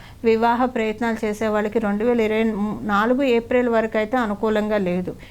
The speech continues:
ఇరవై నాలుగు ఏప్రిల్ తర్వాత గోచారంలో అనుకూలంగా ఉంది. కాకపోతే మీ జన్మజాతకం కనుక వివాహానికి అనుకూలంగా ఉంటే ఇబ్బంది లేదు, కానీ మీ జన్మజాతకంలో ప్రస్తుతం వివాహానికి అనుకూలం లేకపోతే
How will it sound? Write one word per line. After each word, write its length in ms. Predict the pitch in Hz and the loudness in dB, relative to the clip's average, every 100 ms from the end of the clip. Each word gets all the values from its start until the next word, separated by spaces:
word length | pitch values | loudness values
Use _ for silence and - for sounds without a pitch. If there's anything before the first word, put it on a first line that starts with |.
| - 220 | -6 0
ఇరవై 220 | 214 233 | 2 2
నాలుగు 320 | 226 208 214 | 0 0 0
ఏప్రిల్ 420 | 196 185 202 196 | -2 -2 -2 -2
తర్వాత 320 | 196 180 196 | -2 -2 -2
గోచారంలో 680 | 247 220 214 247 233 214 220 | -2 0 0 0 0 0 -2
అనుకూలంగా 580 | 208 190 214 202 202 196 | -4 -4 -2 0 0 -2
ఉంది. 280 | 190 233 277 - - - | -2 -2 -4 -10 -20 -2
కాకపోతే 580 | 240 269 262 254 262 453 - - | 0 2 0 0 -2 -6 -12 0
మీ 200 | 247 269 | 2 4
జన్మజాతకం 840 | 262 247 240 294 302 269 262 254 240 | 2 2 2 2 0 -2 -2 -2 0
కనుక 260 | 233 233 | -2 2
వివాహానికి 760 | 262 233 220 233 226 233 233 233 | 2 2 2 0 0 -2 -2 -2
అనుకూలంగా 640 | 220 214 233 233 226 220 | -4 -2 0 0 0 0
ఉంటే 480 | 202 202 208 269 330 - 226 | 0 0 -2 -4 -4 -4 -4
ఇబ్బంది 400 | 196 220 240 226 | 0 0 0 0
లేదు, 220 | 190 196 | -2 -2
కానీ 320 | 208 202 240 | -2 -2 0
మీ 160 | 240 226 | 0 0
జన్మజాతకంలో 720 | 214 196 233 262 254 254 254 | -2 0 2 2 0 -2 -2
ప్రస్తుతం 500 | 247 - - 247 233 | -2 -6 -2 -2 0
వివాహానికి 640 | 196 190 202 214 214 208 | -2 -2 -2 -2 -4 -2
అనుకూలం 440 | 190 196 214 202 190 | -2 -2 0 0 2
లేకపోతే 540 | 180 202 202 196 | -2 -2 -2 0